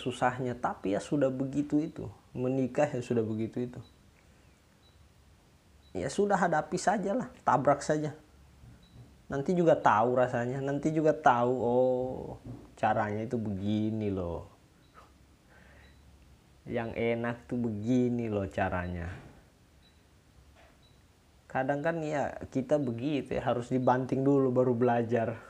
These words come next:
Kadang-kadang begitu. Kalau tidak kesandung dulu, tidak sadar, oh, di bawah ada batu ternyata. Karena keasikan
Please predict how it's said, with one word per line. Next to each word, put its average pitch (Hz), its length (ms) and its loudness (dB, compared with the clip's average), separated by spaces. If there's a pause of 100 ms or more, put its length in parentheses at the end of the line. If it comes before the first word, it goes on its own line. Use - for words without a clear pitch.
(1500)
Kadang-kadang 123 560 0
begitu. 120 480 -2 (3000)
Kalau 107 240 -4
tidak - 320 -2
kesandung 131 640 2
dulu, 139 480 2 (560)
tidak 110 240 0
sadar, 147 400 6
oh, 151 240 4
di 143 160 -2
bawah 120 240 2
ada 104 160 -4
batu 123 480 0
ternyata. 104 560 -4 (1500)
Karena 123 240 -2
keasikan 123 800 0